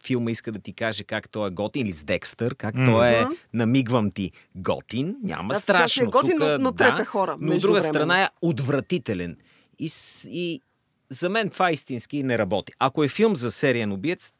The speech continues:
Speaker 1: аз искам да го мразя, да го ненавиждам. Този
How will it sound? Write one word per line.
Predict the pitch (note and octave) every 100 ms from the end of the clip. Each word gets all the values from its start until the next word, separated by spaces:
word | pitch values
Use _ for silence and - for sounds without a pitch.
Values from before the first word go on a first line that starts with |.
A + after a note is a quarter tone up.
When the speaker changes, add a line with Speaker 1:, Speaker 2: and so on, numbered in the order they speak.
| _ -
Speaker 1:
аз | D3+ D#3+
искам | - C3+
да | A#2
го | A#2 D3 _ G#2
мразя, | B2+ A2 F#2+
да | G2
го | G2+
ненавиждам. | A2 A2 G#2+ F2+ - - _ _ _ _ _ _ _ -
Този | A2+ F#2 B2+